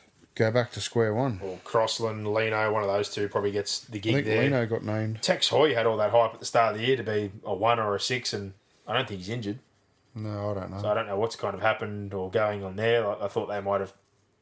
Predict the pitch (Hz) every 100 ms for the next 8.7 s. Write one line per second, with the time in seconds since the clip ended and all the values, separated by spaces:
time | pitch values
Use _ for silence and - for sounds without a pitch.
0 | _ - - 101 110 104 95 113 98 117
1 | 120 - - - 110 110 - 98 - 117
2 | 113 113 113 - - - _ _ - 110
3 | 107 107 104 98 _ _ _ _ _ _
4 | _ _ _ _ 110 - 131 120 107 104
5 | 104 98 - - _ - 101 82 - _
6 | _ _ _ _ _ _ _ _ - 104
7 | 95 98 101 95 95 110 104 107 113 104
8 | 98 110 107 107 113 113 110